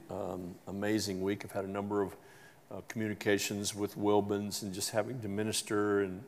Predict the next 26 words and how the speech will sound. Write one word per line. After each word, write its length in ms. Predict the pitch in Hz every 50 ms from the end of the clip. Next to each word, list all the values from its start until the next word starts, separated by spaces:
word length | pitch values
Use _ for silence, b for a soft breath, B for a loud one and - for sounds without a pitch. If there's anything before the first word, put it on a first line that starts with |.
| - - -
in 220 | 107 104 98 95
that 200 | 98 101 101 -
situation. 880 | - - - 110 - - - 104 98 98 101 98 - - 107 101 104 95 - B B B B B B B B B B B B B -
And, 400 | 113 104 104 104 101 101 101 104
uh, 120 | 98 98
my 180 | 101 101 101 101
brother, 580 | 92 101 110 107 104 101 107 104 104 101 - - - - - -
um, 400 | 98 95 95 92 92 98 104 98
ministering, 640 | 104 107 98 - - - 107 104 101 101 101 98 123 - - -
um, 260 | 95 87 90 95 107 113 113 - - 123 -
actually 280 | 101 - - - 101 107
he's 180 | 113 107 95
ministering 560 | 104 101 104 104 101 - - - 98 98 98
to 120 | - - 104
me. 220 | 101 107 107 107
It's 140 | 104 104 -
pretty 300 | - - 113 104 104 101
amazing. 580 | 95 95 98 98 101 104 98 101 92 95 110 110 - -
He's 140 | 107 104
my 160 | 113 101 101 98
younger 580 | 101 104 107 107 113 113 98 104 101 98 98 - - - - - - -
brother 300 | 107 113 113 107 101 92
by 160 | 92 92 95
seventeen 640 | - - 139 104 95 113 95 - - - 101 95 95
years, 420 | 95 101 104 104 101 98 92 -
and 200 | 104 95 95 92